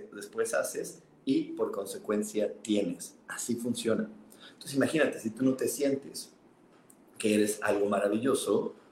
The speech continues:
obviamente tus acciones no van a estar en congruencia contigo. Vas a estar teniendo a lo mejor un trabajo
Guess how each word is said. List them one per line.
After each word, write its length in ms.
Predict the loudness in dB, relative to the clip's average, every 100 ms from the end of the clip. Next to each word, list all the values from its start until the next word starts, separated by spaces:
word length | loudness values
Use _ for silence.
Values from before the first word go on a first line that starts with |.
| -20 -20 -8
obviamente 420 | 0 2 2 0
tus 200 | -6 -2
acciones 600 | -2 2 2 2 0 -4 0
no 180 | 2
van 160 | 4 4
a 40 |
estar 200 | 2 2
en 120 | 0 -2
congruencia 800 | -6 -2 0 -2 0 0 0 -4 -14 -20
contigo. 580 | -16 -12 0 4 4 2
Vas 200 | 2 0
a 40 | -2
estar 280 | 0 2
teniendo 260 | 2 0 2
a 40 |
lo 100 | 2
mejor 240 | 0 -4 -4
un 120 | -2
trabajo 960 | 2 2 2 0 -2 -2 0 2 0